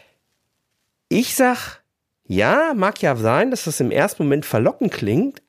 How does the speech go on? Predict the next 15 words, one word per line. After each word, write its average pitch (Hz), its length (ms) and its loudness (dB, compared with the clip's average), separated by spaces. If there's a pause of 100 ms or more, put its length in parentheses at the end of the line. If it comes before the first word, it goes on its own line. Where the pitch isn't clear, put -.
(100)
aber 269 480 2 (560)
viele 320 520 0
Details 196 760 0 (400)
bedeuten 123 640 0
auch - 240 -2 (100)
immer 320 280 2
automatisch 131 880 -2
einen 104 320 2
Mangel 170 440 2 (440)
an 160 160 -6
Fokus. - 600 -6 (1080)
Es - 220 -4
gibt - 320 -12
so 285 600 2
viele 262 640 0